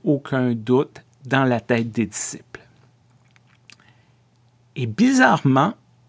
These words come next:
un simple poisson grillé et des plaies symbolisant la torture et la souffrance réassurent les disciples. Leur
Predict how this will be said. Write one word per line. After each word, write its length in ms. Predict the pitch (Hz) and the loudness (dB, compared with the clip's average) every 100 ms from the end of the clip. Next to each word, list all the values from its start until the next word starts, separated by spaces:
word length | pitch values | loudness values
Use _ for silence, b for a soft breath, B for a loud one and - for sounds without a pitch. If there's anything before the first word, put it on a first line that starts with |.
| _ - | _ -4
un 180 | 131 127 | 0 0
simple 800 | - - 196 214 226 - - 113 | -2 0 2 4 2 0 -4 -6
poisson 600 | - 151 160 - 214 202 | -4 0 0 2 2 2
grillé 580 | 156 143 127 123 156 - _ _ _ _ _ _ _ _ _ | 0 -6 -2 0 -2 -4 _ _ _ _ _ _ _ _ _
et 180 | 160 139 | -2 -2
des 400 | 123 131 127 127 - | 0 2 4 2 -2
plaies 460 | - 156 180 208 | 0 4 4 2
symbolisant 920 | 185 - 175 156 135 151 143 135 160 180 | 0 -4 -2 0 2 0 0 -2 -2 0
la 200 | 151 110 _ _ _ _ | 0 -2 _ _ _ _
torture 500 | 160 - - 185 175 | -4 -4 -2 0 0
et 40 | 139 | -2
la 120 | 110 | -4
souffrance 880 | - - 123 - 120 214 214 - - b b b b b b b b _ | -4 -6 -8 -4 -2 -2 -2 -6 -10 b b b b b b b b _
réassurent 1200 | 147 120 185 254 233 165 - - 202 214 196 - | -2 2 4 4 4 2 0 4 4 6 2 2
les 200 | 147 156 | 0 -2
disciples. 600 | 131 - 151 151 - - B B B B B B B B B _ | -4 -4 0 0 -2 -16 B B B B B B B B B _
Leur 340 | 139 147 139 | 2 4 2